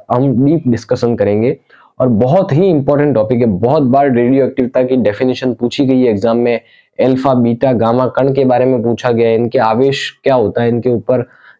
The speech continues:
जब किसी पदार्थ से ये निकलते हैं तो उनके परमाणु क्रमांक और परमाणु द्रव्यमान पर क्या असर पड़ता है। तो ऐसी बहुत सारी चीजें पूछी जाती है और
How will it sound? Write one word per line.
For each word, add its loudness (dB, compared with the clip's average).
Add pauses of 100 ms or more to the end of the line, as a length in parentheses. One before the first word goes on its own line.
जब 0
किसी -2
पदार्थ 2
से -2
ये 2
निकलते 0
हैं 2
तो 0
उनके 0
परमाणु 0
क्रमांक 0
और 0
परमाणु 0
द्रव्यमान 0
पर -2
क्या 0
असर -2
पड़ता -4
है। -8 (500)
तो 2
ऐसी 0
बहुत 2
सारी 2
चीजें 0
पूछी -2
जाती -2
है 0
और -4